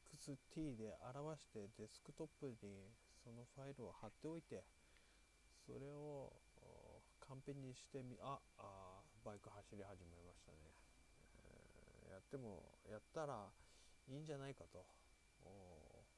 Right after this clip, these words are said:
思ったんですけれども、始めるときは、あ、そういう準備をせずに始めてしまってから、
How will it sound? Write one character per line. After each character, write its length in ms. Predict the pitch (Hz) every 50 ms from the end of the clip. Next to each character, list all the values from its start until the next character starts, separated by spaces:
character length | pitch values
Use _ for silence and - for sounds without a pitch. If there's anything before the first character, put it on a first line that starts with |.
| - - - - - - - - - - - -
思 180 | - 123 131
っ 40 | 147
た 160 | - - 120
ん 80 | 107 101
で 80 | 95 95
す 120 | - -
け 120 | - 135
れ 80 | 117 113
ど 120 | 98 92
も、 160 | 85 80 85 80 - - - - - - - - - - - - - - - - - - - - -
始 260 | - - 107 110 120
め 120 | 117 123
る 120 | 131 147 -
と 120 | - 190
き 160 | 180 - -
は、 300 | 123 110 113 123 120 123 - - - - - - - - - - - - -
あ、 180 | 95 - - - - - - - -
そ 140 | - 104
う 40 | 98
い 140 | 101 104 107
う 60 | 101
準 240 | 98 101 107 113 123
備 100 | 127 127
を 60 | 107
せ 220 | - - - 110 104
ず 120 | 113 135
に 160 | 135 113 98 - - - - - - - - - - - - - - - - - -
始 260 | - - 101 - -
め 80 | 90 87
て 100 | 92 90
し 160 | - - -
ま 80 | 107 107
っ 40 | -
て 120 | - 170
か 120 | 147 147
ら、 80 | 131 107